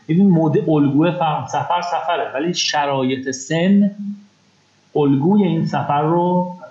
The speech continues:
متفاوت می‌کنه، خواسته ها رو متفاوت می‌کنه و بنابراین ممکنه اگه دو تا کسب و کار، دو تا بیزنس مدل در صنعت گردشگری هستن، با توجه به اینکه کدوم یکی کدوم بازار رو تارگت کردن،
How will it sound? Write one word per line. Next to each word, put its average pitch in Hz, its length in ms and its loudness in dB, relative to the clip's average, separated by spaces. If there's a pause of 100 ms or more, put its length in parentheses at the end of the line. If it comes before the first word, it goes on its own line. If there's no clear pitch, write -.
(260)
متفاوت 135 840 -2
می‌کنه، 165 340 -2
خواسته 131 420 -4
ها 127 180 -2
رو 143 160 -4
متفاوت 139 460 -6
می‌کنه 196 360 0 (300)
و 135 100 -2
بنابراین 147 600 -2
ممکنه 185 440 0
اگه 143 180 0
دو 170 260 0
تا 175 80 -2
کسب 147 340 -6
و - 60 -2
کار، 127 280 -2 (100)
دو 151 160 -2
تا 165 120 -2
بیزنس 123 560 -2
مدل 123 260 0 (400)
در 156 440 -2 (220)
صنعت 127 480 -6
گردشگری 123 680 -2
هستن، 143 680 -4 (320)
با 147 220 -2
توجه 143 360 0
به 180 60 2
اینکه 175 200 0
کدوم 175 340 0
یکی 151 260 0
کدوم 165 260 2
بازار 127 340 0
رو 117 140 -6
تارگت 123 440 -6
کردن، 117 260 -6